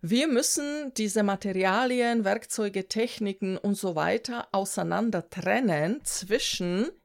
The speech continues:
jetzt aktiv und zwischen später Lager slash Archiv.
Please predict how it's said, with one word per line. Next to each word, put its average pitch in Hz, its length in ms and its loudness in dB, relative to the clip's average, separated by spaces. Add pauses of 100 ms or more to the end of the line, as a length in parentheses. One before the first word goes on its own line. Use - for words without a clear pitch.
(100)
jetzt 175 840 2 (140)
aktiv 226 840 -2 (320)
und 202 200 0
zwischen 233 840 0 (220)
später 208 880 0
Lager 175 760 2
slash 160 720 2 (400)
Archiv. - 760 -6